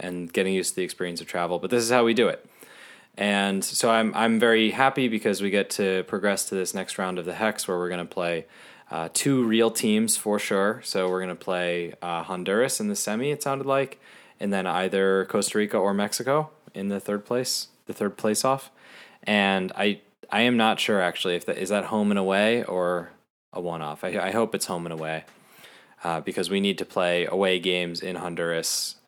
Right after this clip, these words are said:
uh, or in San Pedro Sula, or, uh, sorry, or in, um, San Jose that, that matter and, and that, um,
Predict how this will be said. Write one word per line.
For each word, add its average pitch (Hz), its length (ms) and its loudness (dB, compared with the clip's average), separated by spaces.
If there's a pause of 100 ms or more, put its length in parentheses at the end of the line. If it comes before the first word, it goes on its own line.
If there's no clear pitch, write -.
uh, 80 220 -4
or 85 140 -4
in 85 400 -6
San 85 220 -6
Pedro 85 240 -6
Sula, 82 320 -6
or, 80 200 -6 (260)
uh, 92 160 -4
sorry, 80 280 -6
or 85 120 -6
in, 80 160 -10
um, 78 320 -16 (500)
San 87 200 -4
Jose 82 360 -4 (440)
that, 90 340 2 (160)
that 92 340 -2 (380)
matter 82 380 -2 (220)
and, 85 300 -8
and 85 280 -8
that, 80 360 -4
um, 80 400 -8